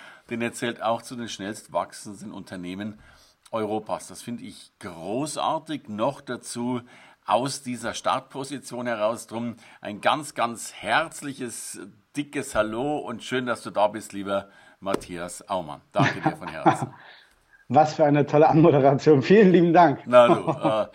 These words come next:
Speaker 1: du hast mehr verdient al-, als diese Worte. Du, und, und, und lass mich gleich fragen, also ich hab hier ein kleines Anwesen und ich hab auch, äh, jeden Montag kommt mein Gärtner zu mir.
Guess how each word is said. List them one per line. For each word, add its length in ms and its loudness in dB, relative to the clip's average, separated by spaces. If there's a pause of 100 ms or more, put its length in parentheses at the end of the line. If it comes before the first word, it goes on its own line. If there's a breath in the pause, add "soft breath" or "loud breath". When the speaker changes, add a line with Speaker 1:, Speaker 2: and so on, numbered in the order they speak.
(380 loud breath)
Speaker 1:
du 160 0
hast 300 2
mehr 400 0
verdient 520 -4
al-, 200 0
als 320 -2
diese 340 -6
Worte. 480 2 (880 soft breath)
Du, 200 2
und, 100 -6
und, 180 -8
und 140 -8
lass 240 0
mich 160 -8
gleich 200 2
fragen, 300 2
also 140 -4
ich 160 -10
hab 160 -4
hier 140 -4
ein 100 -6
kleines 420 -4
Anwesen 720 -10 (180)
und 80 -10
ich 120 -10
hab 120 0
auch, 340 0
äh, 360 4 (480 soft breath)
jeden 340 -4
Montag 460 -2
kommt 280 -8
mein 200 -4
Gärtner 500 -4
zu 180 -16
mir. 380 -14